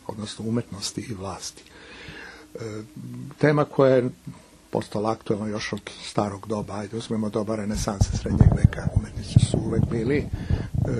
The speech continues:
svirali su na dvorovima i oni su na neki način bili i službenici tih vladara i nije se moglo drugači-, drugačije ni raditi nego da vam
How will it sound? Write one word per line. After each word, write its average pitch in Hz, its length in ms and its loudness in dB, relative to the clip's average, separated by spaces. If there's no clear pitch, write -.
svirali 101 280 -6
su - 160 -6
na 117 100 0
dvorovima 120 640 2
i 101 80 -8
oni 101 160 -10
su 123 160 -6
na 110 80 -2
neki 113 220 -4
način 110 300 -2
bili 107 240 -4
i 104 40 -6
službenici 107 640 -6
tih - 300 -16
vladara 101 480 -10
i 82 160 -12
nije 104 160 -4
se - 120 -4
moglo 113 180 2
drugači-, 113 400 -6
drugačije 120 560 0
ni 113 140 -2
raditi 117 460 0
nego 127 280 0
da 113 180 -4
vam 107 280 -4